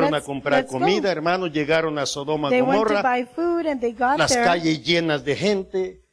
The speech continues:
Speaker 2: The
Speaker 1: hermano,
Speaker 2: streets were full of
Speaker 1: puestos de
Speaker 2: people.
Speaker 1: venta por todos lados,
Speaker 2: Vendors everywhere.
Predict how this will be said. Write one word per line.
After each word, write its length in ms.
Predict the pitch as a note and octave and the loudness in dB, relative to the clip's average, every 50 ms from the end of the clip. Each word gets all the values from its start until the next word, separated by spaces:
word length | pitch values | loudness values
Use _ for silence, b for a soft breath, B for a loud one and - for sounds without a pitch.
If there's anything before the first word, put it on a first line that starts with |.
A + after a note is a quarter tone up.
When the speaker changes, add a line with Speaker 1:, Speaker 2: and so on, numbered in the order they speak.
| _ _ _ _ | _ _ _ _
Speaker 2:
The 80 | D#3 | -2
Speaker 1:
hermano, 240 | - - D#4 D#4+ - - | -2 0 2 0 2 2
Speaker 2:
streets 280 | D4+ D#4+ D#4+ - - | 2 0 0 -2 -2
were 160 | C4+ D4 C#4+ | 2 2 2
full 220 | C4+ C#4+ D4 D4 C#4 | 2 2 0 4 4
of 100 | C4+ - | 4 4
Speaker 1:
puestos 400 | F#3+ F#3+ C4+ D4 D#4+ E4 - F3 F4+ | 4 2 2 2 0 0 2 2 2
de 60 | F4+ | 2
Speaker 2:
people. 40 | D#3 | 2
Speaker 1:
venta 500 | - E3+ F#3+ G3 F#3 E3+ - F3 D3 - | 2 2 2 0 -2 0 0 -2 -2 0
por 200 | - E3 D3 D3 - | 0 -2 -2 -2 0
todos 300 | - F3 E3 D#3 D3+ D3+ | 0 0 2 2 0 0
lados, 640 | D3+ E3 F3+ F#3 F#3+ F#3+ F3+ F3+ F3 - - - - - | 2 2 0 0 -2 -6 -14 -14 -14 -16 -18 -20 -20 -16
Speaker 2:
Vendors 640 | G#3+ G3+ B3 C4 C4+ D4 C4+ D#4 D#4+ D#4+ D#4+ C#4 B3 | -2 0 0 0 0 0 -2 -2 -4 -4 -4 -2 0
everywhere. 760 | B3+ B3 B3+ B3+ C4 D#4 D#4 D#4+ D#4+ D#4+ D#4+ D#4+ E4 E4+ D#4+ | 2 2 2 2 -2 -2 -2 0 0 0 0 -2 -4 -6 -8